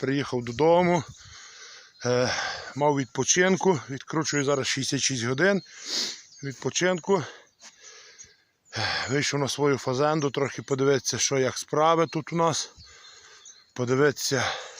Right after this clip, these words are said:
на мої рідні гори. От.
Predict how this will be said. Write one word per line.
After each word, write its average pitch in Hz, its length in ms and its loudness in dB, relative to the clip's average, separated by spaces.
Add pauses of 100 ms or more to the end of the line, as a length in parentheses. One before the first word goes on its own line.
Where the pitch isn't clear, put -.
(680)
на 127 160 0
мої 131 380 4
рідні 127 300 0
гори. 147 540 4 (1300)
От. 127 360 -2